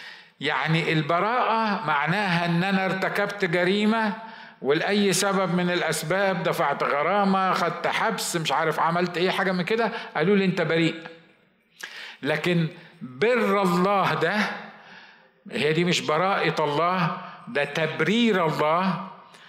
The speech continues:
ده عفو الله، نيمت زي ما تنيمت. دي حاجة أنا خدتها، ما عملتهاش، ما كسبتهاش،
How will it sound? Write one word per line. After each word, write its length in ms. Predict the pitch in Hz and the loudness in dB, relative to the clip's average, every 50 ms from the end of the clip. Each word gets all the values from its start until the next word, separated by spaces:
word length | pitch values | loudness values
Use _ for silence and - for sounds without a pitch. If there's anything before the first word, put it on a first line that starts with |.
| - - - _ - | -20 -20 -20 _ -16
ده 220 | 131 123 143 151 | -8 -4 -2 -2
عفو 580 | 131 120 147 196 233 220 - - 175 170 170 160 | 0 0 0 0 0 0 -2 0 2 2 2 2
الله، 640 | 156 151 147 151 160 175 180 190 190 175 156 - - - - - - - - - - - | 2 0 -2 0 0 2 2 2 0 0 -2 -4 -6 -12 -18 -20 -20 -20 -20 -20 -18 -8
نيمت 400 | 135 151 185 202 202 196 196 175 | -4 -2 0 2 2 2 2 2
زي 220 | - 175 175 175 170 | 0 0 0 2 2
ما 120 | 165 160 | 0 0
تنيمت. 520 | 156 160 - 160 180 202 202 202 208 202 202 - - - - - - | -2 -2 -2 -2 0 2 2 2 2 0 -2 -4 -10 -16 -18 -18 -16
دي 280 | 139 131 151 190 208 160 | -8 -2 0 0 2 2
حاجة 500 | - - - 202 214 202 196 196 196 185 190 - - - - - - | 0 0 0 0 0 0 0 0 0 -2 -4 -8 -10 -14 -16 -10 -6
أنا 260 | - 202 208 208 202 165 | -4 -2 0 0 0 -2
خدتها، 920 | - - 175 160 165 - - 220 220 208 208 220 214 196 - - - - - - | 0 -2 -2 -2 -2 -2 -2 0 0 0 0 0 -2 -2 -4 -6 -10 -12 -8 -4
ما 80 | 143 | -2
عملتهاش، 880 | 135 135 151 156 160 160 160 160 170 165 151 170 175 160 139 127 - - | 0 0 0 0 0 0 -2 -2 -2 -2 0 0 0 0 0 0 -2 -2
ما 120 | 147 151 | -4 -4
كسبتهاش، 1120 | 151 - - - 175 160 165 - - 160 131 165 170 156 131 113 101 - - - - - | -4 -2 -2 -2 -2 -4 -4 -4 -4 -2 0 0 0 0 0 0 -2 -2 -2 -2 -4 -6